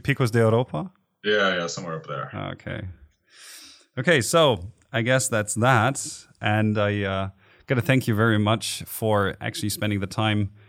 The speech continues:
Speaker 2: with me in the podcast to inform people about the ins and outs of Lofoten Islands.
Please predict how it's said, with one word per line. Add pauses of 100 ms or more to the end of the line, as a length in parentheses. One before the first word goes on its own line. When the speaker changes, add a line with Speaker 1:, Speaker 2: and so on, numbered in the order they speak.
(120)
Speaker 2:
with
me
in
the
podcast
to
inform
people
about
the
ins
and
outs
of
Lofoten
Islands.